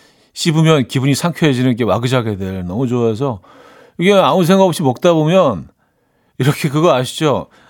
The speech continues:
아, 아래에 있는 그 부스러기들이 이렇게 봉투 탁탁 털어서 넣고 있는 내 모습을 발견하면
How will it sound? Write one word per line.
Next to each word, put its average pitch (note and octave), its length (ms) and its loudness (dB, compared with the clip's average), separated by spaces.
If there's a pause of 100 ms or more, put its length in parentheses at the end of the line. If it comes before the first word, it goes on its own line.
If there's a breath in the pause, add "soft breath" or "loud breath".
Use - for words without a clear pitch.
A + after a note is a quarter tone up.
아, - 420 -2
아래에 D#3+ 260 2
있는 C#3 280 -2
그 C#3+ 200 0
부스러기들이 C#3+ 760 -2
이렇게 A#2 300 -2 (240 loud breath)
봉투 D#3+ 300 0
탁탁 - 340 -6
털어서 D#3 300 -2
넣고 B2 340 -2
있는 C#3 160 -2
내 A#2+ 120 0
모습을 A#2+ 360 -2
발견하면 G#2+ 460 -4